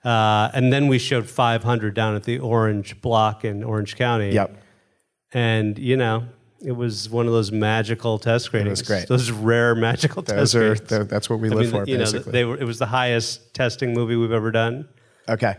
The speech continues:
Speaker 1: And,
Speaker 2: That's great.
Speaker 1: uh, luckily, the entire Fox brass was in the room.
Speaker 2: Oh, awesome. Yeah.
Speaker 1: And, uh, it's been, you know, great since then.
Speaker 2: That's great.
Speaker 1: Yeah.
Speaker 2: Um, I noticed Eagles of Death Metal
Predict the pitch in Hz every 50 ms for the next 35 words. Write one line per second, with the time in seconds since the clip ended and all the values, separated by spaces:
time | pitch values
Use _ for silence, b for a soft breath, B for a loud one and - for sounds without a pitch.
0 | - - 123 120 117 113 107 113 113 110 110 110 110 110 117 - 123 127 123 123
1 | 120 - - 127 131 127 113 110 117 117 113 113 - - - 127 123 117 113 110
2 | - 120 110 110 110 - - - - 117 110 110 113 110 - - 117 107 117 113
3 | 113 107 104 110 110 110 120 131 - - - - 107 101 95 95 101 - - 110
4 | - - _ _ _ - 104 92 92 120 117 110 107 107 104 113 107 104 107 107
5 | 107 104 110 - - - 123 110 - - - - 123 113 110 107 107 104 101 104
6 | - - _ - 120 117 107 104 107 110 104 _ _ _ _ _ _ _ - 113
7 | 113 113 - - 117 107 - - 120 120 117 - - 95 87 - - 95 90 90
8 | - _ _ _ _ - 127 120 107 101 _ _ - 117 113 107 101 101 98 95
9 | 90 - - _ B B B B B B B B B B - 120 120 131 139 143
10 | 131 - - - 143 143 147 147 151 143 123 127 120 104 98 - - 127 131 139
11 | - - 117 104 92 80 - -